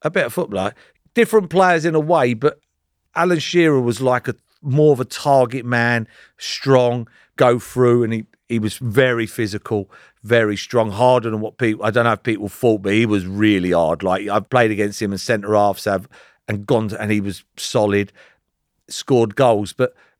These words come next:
he wasn't gonna beat two players from the halfway line. Do you know what I mean? He just wasn't that kind of player. I would go with Ian Wright.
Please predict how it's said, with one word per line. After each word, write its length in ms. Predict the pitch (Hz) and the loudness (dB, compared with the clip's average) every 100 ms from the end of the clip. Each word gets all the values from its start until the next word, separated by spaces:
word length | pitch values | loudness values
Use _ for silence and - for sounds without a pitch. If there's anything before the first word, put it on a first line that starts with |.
| _ _ | _ _
he 120 | 131 | -4
wasn't 340 | 135 180 180 160 | 2 4 2 0
gonna 180 | 156 139 | 0 0
beat 220 | 143 135 | -2 -2
two 200 | 143 120 | -2 -2
players 280 | 131 123 113 | 0 -2 -2
from 140 | 113 | -2
the 60 | 113 | 0
halfway 460 | 113 98 120 107 | 0 0 0 0
line. 260 | 95 85 85 | 0 -4 -4
Do 100 | 101 | -2
you 60 | |
know 80 | 107 | 0
what 40 | 117 | 0
I 120 | 120 | 0
mean? 100 | 101 | 0
He 60 | 101 | -2
just 220 | 117 - | -6 -6
wasn't 260 | 117 107 | -4 -4
that 180 | 107 98 | -4 -8
kind 260 | - 107 98 | -6 -4 -4
of 80 | 90 | -4
player. 340 | 113 104 87 - _ _ _ _ | -2 0 -2 -8 _ _ _ _
I 120 | - 110 | -4 -2
would 140 | 101 | -2
go 180 | 104 101 | -2 -2
with 220 | 98 98 | -2 -2
Ian 220 | 107 90 | -2 -2
Wright. 260 | 98 90 | -2 -2